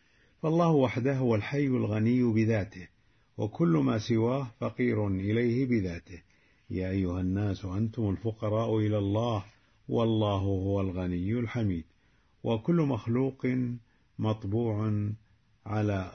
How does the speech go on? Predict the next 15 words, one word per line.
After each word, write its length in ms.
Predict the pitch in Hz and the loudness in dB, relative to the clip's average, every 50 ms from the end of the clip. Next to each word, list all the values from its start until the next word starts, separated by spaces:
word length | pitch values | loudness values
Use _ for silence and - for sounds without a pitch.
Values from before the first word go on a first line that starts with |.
| - - | -10 -6
أربع 520 | 123 123 117 113 104 104 110 107 110 120 | -4 -4 -2 -2 -2 0 -2 0 0 -2
صفات: 600 | 110 - - 120 104 - 98 85 82 - _ _ - - _ _ _ _ _ _ _ _ _ _ _ _ _ _ _ _ _ - - _ _ _ _ _ _ _ _ _ _ _ _ _ _ _ _ _ _ _ _ _ _ _ _ _ _ _ _ _ _ _ _ _ _ _ _ _ - | -2 -2 -4 -4 -4 -4 -6 -8 -8 -10 _ _ -20 -20 _ _ _ _ _ _ _ _ _ _ _ _ _ _ _ _ _ -20 -20 _ _ _ _ _ _ _ _ _ _ _ _ _ _ _ _ _ _ _ _ _ _ _ _ _ _ _ _ _ _ _ _ _ _ _ _ _ -2
ضعيف، 560 | 107 107 98 95 107 113 120 131 123 - - - | 0 0 2 2 2 2 2 2 0 -4 -6 -6
فقير، 640 | - 107 98 95 - 113 110 117 117 117 110 107 104 | -4 -4 -4 -4 -2 -2 0 0 0 0 -2 -4 -4
عاجز، 600 | 95 95 101 110 117 117 113 110 139 135 131 127 | -4 -2 -2 -2 -2 -2 -2 -4 -4 -4 -2 -2
محتاج. 520 | 123 117 110 - - - 113 95 85 - - - - _ _ _ _ _ _ _ _ | -2 -2 -2 -4 -6 -6 -6 -6 -6 -8 -14 -20 -20 _ _ _ _ _ _ _ _
فالله 840 | - 107 101 101 107 110 110 104 104 101 95 92 92 90 87 85 98 - _ _ _ _ _ _ | -4 -2 -2 0 0 2 2 2 0 0 0 0 0 -2 -4 -6 -8 -14 _ _ _ _ _ _
هو 220 | - 110 110 123 135 | -2 0 2 2 2
القوي 680 | 135 131 - - 131 135 135 139 147 147 147 143 135 - _ _ _ _ _ _ _ - | 0 -2 -2 0 0 2 2 2 0 -2 -4 -8 -10 -14 _ _ _ _ _ _ _ -4
الذي 340 | 104 113 120 123 123 120 120 | 0 2 4 4 4 2 0
قواه، 580 | 113 117 - 113 113 110 107 98 82 - - - _ _ _ _ _ _ _ _ _ _ - | 0 0 2 2 4 4 4 2 0 -2 -8 -14 _ _ _ _ _ _ _ _ _ _ -2
وإذا 420 | 117 110 107 107 107 101 104 98 | 0 2 2 4 4 2 0 0
سلب 380 | 92 - 135 135 135 127 110 110 | 0 0 0 2 2 2 2 0
القوة 480 | 104 98 - - 127 127 131 120 110 - | -2 -2 -2 0 2 2 2 2 0 0
عنه 380 | 113 101 110 120 135 135 117 | -2 -2 -2 -2 -2 -2 -4